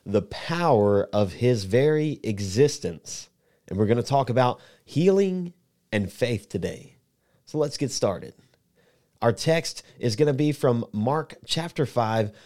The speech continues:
verse twenty-one through thirty-four. I'll read it to you. It says, "And when Jesus had crossed again in the boat to the other side, a great ca-, crowd gathered about him,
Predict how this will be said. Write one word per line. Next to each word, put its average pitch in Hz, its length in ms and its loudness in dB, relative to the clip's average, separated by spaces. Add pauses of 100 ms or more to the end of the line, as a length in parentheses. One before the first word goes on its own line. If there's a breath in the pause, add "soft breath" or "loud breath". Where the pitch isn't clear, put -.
(120)
verse 131 280 4
twenty-one 160 680 0 (200)
through 135 440 -2 (120)
thirty-four. 101 680 -2 (280)
I'll 113 120 0
read 123 180 4
it 127 120 -2
to 139 100 0
you. 143 200 2 (220 loud breath)
It 139 120 -6
says, 170 260 4
"And 165 200 2
when 165 160 2
Jesus 185 400 -2
had 160 160 0
crossed 165 360 0
again 123 360 4 (280 loud breath)
in 117 160 2
the 113 60 4
boat 131 380 4
to 147 120 0
the 131 180 0
other 147 200 0
side, 98 480 0
a 120 100 -2
great 127 340 2
ca-, 156 360 -6
crowd 131 580 0
gathered 165 500 2
about 117 420 2
him, 95 320 -2